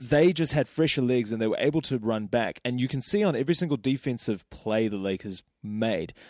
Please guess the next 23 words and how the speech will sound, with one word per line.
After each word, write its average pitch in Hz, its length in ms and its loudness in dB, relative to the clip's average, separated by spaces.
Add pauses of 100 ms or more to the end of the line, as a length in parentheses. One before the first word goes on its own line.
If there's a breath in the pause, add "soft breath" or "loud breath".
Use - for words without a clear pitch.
(140 loud breath)
they 139 120 6
were 180 100 6
running 147 280 2
to 135 100 -4
their 117 100 2
positions 107 540 -2
very 101 300 2
well 90 340 0
and 113 140 -8
they 113 60 4
were 113 120 6
marking 113 480 -4
their 98 100 -2
man 92 340 -4
very 71 220 -6
well 60 240 -6
and 104 100 -8
they 98 60 0
weren't 104 280 0
giving 101 260 -2
up 92 160 -4
on - 120 -8
that. 50 180 -8